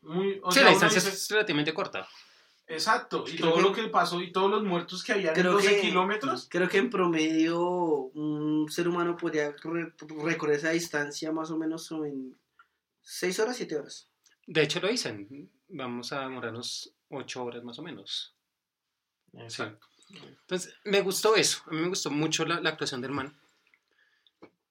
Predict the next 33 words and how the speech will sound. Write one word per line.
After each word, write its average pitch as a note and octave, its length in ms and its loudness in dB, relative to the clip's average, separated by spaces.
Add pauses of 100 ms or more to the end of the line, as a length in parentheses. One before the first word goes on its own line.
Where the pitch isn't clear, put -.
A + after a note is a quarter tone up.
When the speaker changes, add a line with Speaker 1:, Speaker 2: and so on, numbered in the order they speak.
(280)
Speaker 2:
De, C#3 460 2
de C3 180 0
esa, D3 720 2 (720)
como C#3 320 -4
ese D3+ 960 2
impulso C#3+ 520 -4
que D3+ 100 -6
tiene B2+ 260 -4
él, A#2 140 -10 (280)
a D3 100 -6
pesar A#2+ 240 -6
de A#2 120 -4
que C#3+ 100 -6
no A#2 220 -4
es A2 120 -6
su B2 120 -6
misión B2 260 -6
como B2 180 -10
tal, A#2 220 -8 (160)
de A2 120 -2
hacer, A2+ 400 -4 (960)
eh, G2 400 -12 (120)
ese, A#2 380 -8
pues G#2+ 160 -14
esa G#2 160 -10
encomienda G2+ 480 -12
que, G2+ 300 -16 (100)
que - 80 -16
le G#2+ 80 -10
pusieron G2 460 -14 (600)
a A#2+ 80 0
los A#2+ 140 0
dos. - 320 0